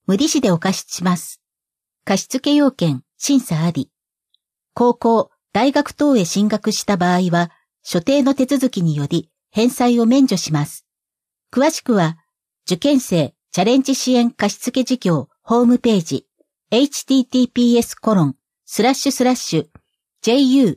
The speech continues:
ケーイーエヌシーエイチエーエルイーエヌジーイードット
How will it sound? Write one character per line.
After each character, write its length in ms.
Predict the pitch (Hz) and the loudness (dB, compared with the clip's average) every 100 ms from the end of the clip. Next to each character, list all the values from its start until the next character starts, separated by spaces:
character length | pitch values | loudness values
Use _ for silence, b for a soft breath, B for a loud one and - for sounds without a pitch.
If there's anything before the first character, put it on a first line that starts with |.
| _ | _
ケ 240 | - 240 240 | 0 2 2
ー 60 | |
イ 260 | 240 240 - | 2 0 0
ー 80 | 214 | 0
エ 60 | |
ヌ 200 | 175 143 _ _ _ | 2 2 _ _ _
シ 280 | - 269 269 | -4 0 0
ー 40 | - | 0
エ 100 | 247 | -2
イ 80 | |
チ 200 | - - - | -2 -8 -2
エ 60 | |
ー 220 | 233 190 - _ _ - | 0 0 -6 _ _ -2
エ 100 | 202 | 2
ル 160 | 254 240 233 156 - _ | 2 2 2 0 -2 _
イ 260 | 226 254 247 | 0 2 2
ー 20 | |
エ 120 | 247 | 2
ヌ 200 | 208 - _ - | 2 0 _ -4
ジ 100 | 220 | 0
ー 180 | 233 - | 0 0
イ 320 | 240 175 - | 0 0 -4
ー 80 | _ _ 180 | _ _ -4
ド 80 | |
ッ 60 | 165 _ | -4 _
ト 220 | 254 - | -2 -2